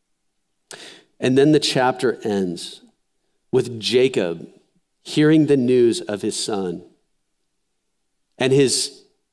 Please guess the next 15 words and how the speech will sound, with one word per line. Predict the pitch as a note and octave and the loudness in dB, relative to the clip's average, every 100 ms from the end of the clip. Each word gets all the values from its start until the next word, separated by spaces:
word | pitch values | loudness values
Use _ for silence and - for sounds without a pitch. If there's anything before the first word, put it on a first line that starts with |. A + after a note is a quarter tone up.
| _ | _
his | A2+ C3 | 0 0
boys | A2 A#2+ B2+ B2 A2 | 0 2 4 4 0
hand | - B2 B2 B2 | -2 0 0 2
him | B2+ B2 B2 A#2 - | 2 2 2 0 -6
this | A2+ G#2 - | -6 -6 -4
robe | A2 A#2+ B2 | -2 0 0
of | A2+ | 0
many | A2 A2 G#2 | 0 0 -2
colors. | - G2+ G2 F#2 G2 - - _ _ _ _ _ _ _ _ _ _ _ _ _ _ - | -4 -6 -6 -6 -12 -18 -20 _ _ _ _ _ _ _ _ _ _ _ _ _ _ -6
And | A2+ G#2+ | -4 0
there | A#2+ | 0
he | B2 A#2+ G#2+ | 2 2 2
is, | G2 E2+ - - _ | 2 -2 -10 -14 _
weeping | A2 G2+ A2 G#2 G2+ F2+ F#2 - _ _ _ _ _ _ _ | -16 -6 -6 -4 -2 -4 -6 -16 _ _ _ _ _ _ _
into | B2 A#2+ - G#2+ G2 F2+ - | 0 0 -2 -2 -2 -4 -8